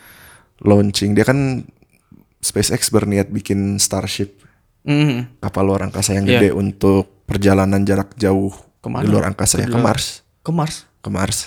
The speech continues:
Speaker 1: Kemarin, eh, prototipenya diluncurkan dan berhasil. Jadi akan dilanjutkan lah
Speaker 2: Iya, kalau ber-, iya.
Speaker 1: pembuatan
Speaker 2: Berarti
Speaker 1: kapal luar angkasanya.
Speaker 2: jalan-jalan ke Mars gitu ya?
Speaker 1: Gue, gue nggak, gue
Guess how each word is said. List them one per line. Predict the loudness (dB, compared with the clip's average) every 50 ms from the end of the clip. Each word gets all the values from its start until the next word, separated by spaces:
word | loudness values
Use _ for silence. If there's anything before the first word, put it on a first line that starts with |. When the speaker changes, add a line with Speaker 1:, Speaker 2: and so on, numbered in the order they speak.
| -12 _ -10
Speaker 1:
Kemarin, | -6 -2 2 4 4 4 4 4 2 0 -2 -4 -6 -8 -12 -16 _ _ _ _ _ -18
eh, | -12 -8 -6 -4 -4 -6 -6
prototipenya | -2 0 0 0 0 -2 -6 -6 -6 -6 -6 -6 -6 -4 -2 -2 -2 -2 -4 -6 -10 -14 -18 -20 -20 _ _ _
diluncurkan | -10 -4 -2 0 2 2 2 0 -2 -4 -2 0 0 2 2 2 0
dan | 0 0 -2 -2 -4 -4
berhasil. | -6 -6 -6 -6 -6 -6 -4 -2 -2 -2 -2 -4 -8 -12 _ _
Jadi | -10 -6 -6 -6 -4 -4 -2 -2 -2 -2 -4 -4 -4 -6 -6 -6 -6 -6 -8 -8 -10 -12 -16 _ _
akan | -16 -10 -6 -6 -4 -2
dilanjutkan | -2 0 0 0 -2 -2 -2 -4 -4 -4 -4 -4 -4
lah | -4 -6 -6 -8 -12 -16 _ _ _ _ _
Speaker 2:
Iya, | -4 -2 -2 -2
kalau | -2 -2 -4 -2
ber-, | -4 -6 -6
iya. | -6 -6 -6 -4
Speaker 1:
pembuatan | -4 -4 -4 -2 -2 -4 -4 -2 -2 -2 -2 -2 -4 -4 -6 -8 -10 -14 -8
Speaker 2:
Berarti | -4 -2 0 2
Speaker 1:
kapal | 2 2 2
luar | 2 2 0 0
angkasanya. | -2 -6 -6 -4 -4 -4 -4 -4 -6 -6 -6 -6 -6 -8 -12 -18 _ _ _ _ _ _ _ _ _ _ _ -12
Speaker 2:
jalan-jalan | -8 -4 -4 -2 -2 0 0 0 -2 -2
ke | -4 -6 -6
Mars | -2 -2 -2 -2 -2
gitu | -4 -4 -4
ya? | -4 -6 -8 -12 -20 -20 _ _ _ _ _
Speaker 1:
Gue, | 0 2 2 2
gue | 2 0 -2 -4 -4
nggak, | -4 -4 -4 -6 -8 -14 _ -12
gue | -6 -2 0 0